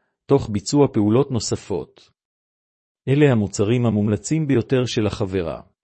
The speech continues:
עכשיו אתם מכירים בשירות של חברת הרבלייף, כך שאפשר להציג בפניכם את המוצרים המומלצים ביותר של החברה. חטיפי חלבון. אבקת משקה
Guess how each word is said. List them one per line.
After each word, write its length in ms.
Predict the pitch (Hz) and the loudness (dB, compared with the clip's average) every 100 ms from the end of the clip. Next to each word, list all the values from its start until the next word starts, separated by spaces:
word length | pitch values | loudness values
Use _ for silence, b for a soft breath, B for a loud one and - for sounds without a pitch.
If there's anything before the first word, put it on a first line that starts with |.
| _ _ _ _ _ _ _ | _ _ _ _ _ _ _
עכשיו 400 | 107 - 160 135 | -12 0 0 0
אתם 320 | 113 113 101 104 | 0 -2 -2 -4
מכירים 440 | - 107 123 139 | -6 -6 -4 -2
בשירות 400 | 107 - 98 139 | -4 -4 -4 -4
של 160 | 113 98 | -4 -4
חברת 440 | 113 92 117 120 | -4 0 0 2
הרבלייף, 680 | 113 107 98 76 67 - _ _ _ _ - | -2 0 -4 -4 -12 -20 _ _ _ _ -10
כך 200 | 104 - | -8 -4
שאפשר 460 | 104 - - 147 | -6 -2 0 2
להציג 440 | 120 92 - 143 110 | 0 -2 -2 -4 -4
בפניכם 560 | 101 113 101 143 143 | -6 -4 -6 -4 -4
את 120 | 143 | -4
המוצרים 520 | 117 110 - 113 143 135 | -4 -2 -2 0 0 -2
המומלצים 600 | 120 110 107 - 170 156 | -2 -2 -2 -2 -2 2
ביותר 400 | 139 - 131 123 | 0 2 0 0
של 200 | - 104 | -2 -4
החברה. 520 | - 101 90 80 62 _ _ _ _ _ _ _ _ _ _ | -4 -8 -8 -8 -10 _ _ _ _ _ _ _ _ _ _
חטיפי 540 | - 101 110 - 135 | -6 -4 -4 2 2
חלבון. 680 | 120 120 98 90 76 60 62 - _ _ _ _ _ _ _ _ _ 98 | 2 -2 -2 -2 -4 -6 -16 -20 _ _ _ _ _ _ _ _ _ -10
אבקת 420 | 92 - 127 - | -6 0 0 0
משקה 400 | 92 - - | -4 -4 -2